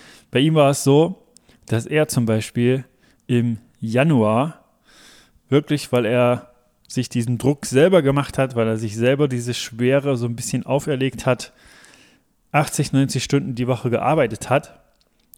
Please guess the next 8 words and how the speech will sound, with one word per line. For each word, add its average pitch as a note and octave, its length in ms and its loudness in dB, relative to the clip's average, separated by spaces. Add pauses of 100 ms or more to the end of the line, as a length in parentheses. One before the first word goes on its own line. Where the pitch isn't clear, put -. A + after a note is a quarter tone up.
(220)
aber C#3 500 0 (680)
keinerlei A#2+ 720 0 (500)
Resultate B2 640 0
erzielt A2 400 -6
hat. - 220 -16 (1800)
Er A#2 220 2
hat - 320 -4 (200)
einfach B2 500 -2